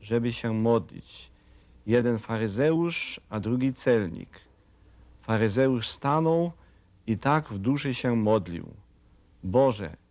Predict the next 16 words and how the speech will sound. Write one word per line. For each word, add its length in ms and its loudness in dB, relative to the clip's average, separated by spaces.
dziękuję 680 0
Ci, 360 -2
że 200 2
nie 80 2
jestem 460 0
jak 220 -2
inni 300 2
ludzie, 480 0
zdziercy, 720 -2
oszuści, 720 -4
cudzołożnicy, 960 0
albo 260 2
jak 220 0
i 80 -4
ten 260 0
celnik. 600 -2